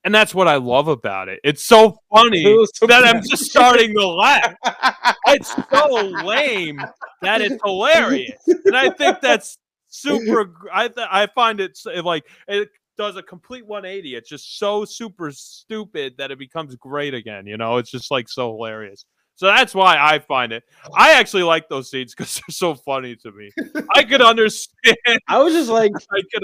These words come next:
Speaker 2: "Get back
Speaker 1: understand
Speaker 2: to the
Speaker 1: your
Speaker 2: movie.
Speaker 1: perspective.
Speaker 2: Get back to the
Speaker 1: I
Speaker 2: movie. Just
Speaker 1: understand
Speaker 2: get
Speaker 1: that.
Speaker 2: back."
Speaker 1: I understand your guys' perspective,
Speaker 2: It,
Speaker 1: like,
Speaker 2: it's
Speaker 1: to
Speaker 2: like,
Speaker 1: cut that stuff out, but it was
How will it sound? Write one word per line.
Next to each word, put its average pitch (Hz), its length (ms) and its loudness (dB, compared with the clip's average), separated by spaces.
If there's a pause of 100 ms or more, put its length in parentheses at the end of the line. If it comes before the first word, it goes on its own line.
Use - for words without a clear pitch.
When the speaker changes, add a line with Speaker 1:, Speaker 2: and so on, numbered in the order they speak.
Speaker 2:
"Get 180 160 2
back 277 180 6
Speaker 1:
understand 311 120 0
Speaker 2:
to 294 80 -6
the 294 80 -6
Speaker 1:
your 285 100 -4
Speaker 2:
movie. 175 180 -8
Speaker 1:
perspective. - 360 -14
Speaker 2:
Get 190 140 -8
back 262 240 4
to 294 80 -4
the 269 100 2
Speaker 1:
I 196 160 2
Speaker 2:
movie. 190 300 -4
Just 151 140 -10
Speaker 1:
understand 160 300 -6
Speaker 2:
get - 0 -
Speaker 1:
that. 214 120 -16
Speaker 2:
back." 170 320 -2
Speaker 1:
I 240 160 0
understand 233 480 -6
your 190 100 -12
guys' 180 180 -6 (280)
perspective, 160 400 -14
Speaker 2:
It, 240 120 -2
Speaker 1:
like, 156 140 -2
Speaker 2:
it's 220 140 0
Speaker 1:
to 233 40 -2
Speaker 2:
like, 254 120 4
Speaker 1:
cut - 160 -6
that 139 180 -10
stuff 143 200 -14 (100)
out, 127 200 -6
but - 160 -14
it 135 60 -6
was 151 180 -8